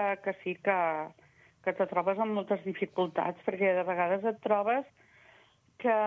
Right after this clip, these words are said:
si hi ha rodolins, que si hi ha endevinalles, que si les endevinalles, eh, llavors han d'encaixar amb les imatges. I l'endevinalla que tu trobes, llavors l'en-, l'imatge no, no quadra.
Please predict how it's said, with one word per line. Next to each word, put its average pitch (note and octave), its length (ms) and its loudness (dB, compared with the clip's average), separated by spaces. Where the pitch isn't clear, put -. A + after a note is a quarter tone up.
si A3 200 0
hi - 20 6
ha G#3+ 180 4
rodolins, G#3+ 840 0
que A3+ 120 4
si A3 140 -2
hi G#3 40 4
ha G3+ 80 0
endevinalles, G3+ 840 0
que G#3+ 140 -2
si G#3+ 140 0
les G#3 180 2
endevinalles, G#3+ 800 0
eh, A3+ 400 2
llavors A3+ 540 2
han G#3+ 220 0
d'encaixar A3 540 0
amb G#3 240 -2
les G3+ 120 0
imatges. E3+ 560 -2
I G3 140 -4
l'endevinalla A3 640 0
que G#3+ 120 -2
tu G#3+ 140 -2
trobes, A#3 520 0
llavors G#3 380 0
l'en-, G#3+ 340 0
l'imatge G#3+ 760 2
no, G3 540 0
no G#3+ 260 2
quadra. F3 480 -2